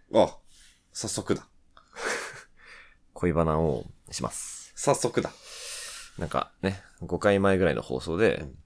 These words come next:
Speaker 2: あのー、もう恋バナとかね、あのー、しない方が、
Speaker 1: うん。
Speaker 2: 千代田はいいよと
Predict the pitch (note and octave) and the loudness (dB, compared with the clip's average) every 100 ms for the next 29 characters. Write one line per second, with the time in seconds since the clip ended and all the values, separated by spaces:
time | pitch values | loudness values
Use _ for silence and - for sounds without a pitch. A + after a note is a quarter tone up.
0 | _ - A1 G1+ G1+ G1+ - - - - | _ -12 -10 -10 -10 -12 -14 -14 -14 -8
1 | D2 C#2+ - F2 G#2 G#2 G2+ G#2+ G#1+ G1+ | -6 -4 0 2 4 2 0 -4 -4 -4
2 | G1+ - - G1+ G1+ - - G1+ - - | -8 -12 -14 -14 -14 -16 -18 -18 -18 -14
3 | - D#2+ G#2 D#3 G2 C#2+ C#2 - - - | -6 -2 0 2 2 4 4 2 -4 -8
4 | D2 - G2 G1+ B1+ D2+ C#2+ - | -6 -2 -2 0 0 0 -2 -6